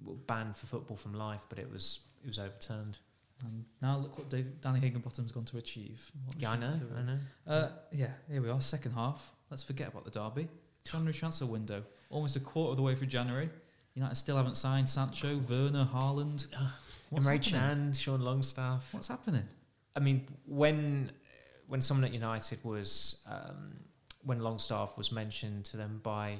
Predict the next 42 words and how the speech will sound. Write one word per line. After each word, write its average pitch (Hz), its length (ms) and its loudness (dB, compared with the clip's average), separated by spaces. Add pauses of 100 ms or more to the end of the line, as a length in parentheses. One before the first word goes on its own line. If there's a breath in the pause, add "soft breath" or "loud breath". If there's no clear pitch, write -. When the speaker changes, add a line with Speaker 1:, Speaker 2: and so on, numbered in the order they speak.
(220)
Speaker 1:
uh, 98 240 -8
a - 60 -12
colleague 107 420 -4
on 101 120 -8
Friday, 107 580 -4 (280)
uh, - 60 -18 (180)
th-, - 120 -20 (140)
the 107 80 -4
reaction 104 680 -2
they 104 120 -4
gave 101 320 -2
was 113 140 -8
as 107 180 -6
if 104 220 -10 (200)
Longstaff 104 600 -4
was - 240 -2 (180)
yesterday's 104 580 -4
news, 98 400 -6
which - 300 -6 (100)
I 135 60 2
can 127 160 0
understand 101 640 -2
given 101 380 -6
that 101 240 -4 (680 loud breath)
I - 100 -6
think 110 200 0
that 107 180 -2 (220)
it, - 180 -8
it 143 160 0
did 135 140 4
feel 113 300 2
like 104 260 -2
in 110 60 -4
the 104 60 -4
summer 107 300 2
that 107 220 -2
ship - 220 -6
had 110 120 -6
sailed 104 540 -2 (180)
when 104 380 -6
Newcastle 107 540 -4
quoted 101 400 -6